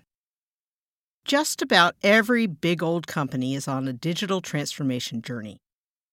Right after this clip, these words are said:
often without a playbook. In this briefing, we provide a digital transformation playbook,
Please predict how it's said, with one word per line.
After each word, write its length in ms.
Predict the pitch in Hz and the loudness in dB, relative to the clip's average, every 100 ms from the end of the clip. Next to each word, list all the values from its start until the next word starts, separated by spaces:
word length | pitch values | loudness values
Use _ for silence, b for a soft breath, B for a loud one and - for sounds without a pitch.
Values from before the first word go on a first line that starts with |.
| - | 4
often 480 | 277 320 151 131 151 - | 4 4 -4 -6 -8 -6
without 260 | 156 143 | -2 -2
a 60 | 143 | -2
playbook. 460 | - 208 220 - - _ _ _ _ _ _ _ _ | -2 -2 -2 -10 -16 _ _ _ _ _ _ _ _
In 100 | 185 | 4
this 180 | 202 294 | 4 4
briefing, 500 | - 233 233 254 285 | 2 2 2 -2 -2
we 160 | 240 190 | -4 -4
provide 400 | 156 135 147 143 | -4 -2 0 -2
a 80 | 131 | -2
digital 420 | 190 233 277 269 | 0 0 -2 -4
transformation 800 | - 202 - - 175 160 - 160 | -2 -4 -4 -4 -2 -2 -4 -6
playbook, 480 | - 147 127 - | -4 -4 -6 -12